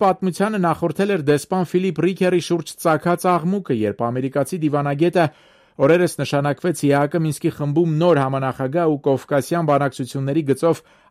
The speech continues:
ավագ խորհրդական, որի առթիվ պետքարտուղար Էնթոնի Բլինքենը հայտարարեց, թե ամն-ն հանձնառու է օգնել Հայաստանին և Ադրբեջանին բանակցել Լեռնային Ղարաբաղի հակամարտության երկարաժամկետ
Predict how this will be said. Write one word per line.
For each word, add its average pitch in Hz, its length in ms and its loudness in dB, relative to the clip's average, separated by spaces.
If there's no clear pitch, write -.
ավագ 147 380 2
խորհրդական, 202 800 -2
որի 120 240 0
առթիվ 151 400 -4
պետքարտուղար 151 760 0
Էնթոնի 165 400 0
Բլինքենը 160 560 0
հայտարարեց, 143 640 0
թե 165 160 0
ամն-ն 165 480 0
հանձնառու 208 560 -2
է 151 80 4
օգնել 139 400 -2
Հայաստանին 120 640 -2
և 123 160 2
Ադրբեջանին 123 640 0
բանակցել 170 640 2
Լեռնային 135 440 0
Ղարաբաղի 131 500 0
հակամարտության 131 800 -2
երկարաժամկետ 131 960 0